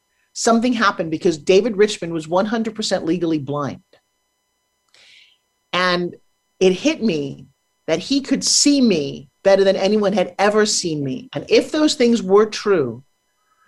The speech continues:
on that belief alone, I could go off to New York and pursue an acting career. And I did.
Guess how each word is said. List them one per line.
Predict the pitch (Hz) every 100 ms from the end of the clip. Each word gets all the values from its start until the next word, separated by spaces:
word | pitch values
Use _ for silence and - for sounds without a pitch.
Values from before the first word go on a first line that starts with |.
| _ -
on | 175 175
that | - 214 202
belief | 196 208 247 269
alone, | 220 208 180 151
I |
could | 147 160
go | 175 190
off | 226 220
to | 240
New | 196
York | 180 180
and |
pursue | 180 160 190
an | 180
acting | 208 240 165
career. | - 143 127 - _ _ _ -
And | 151
I | 143
did. | 196 214 -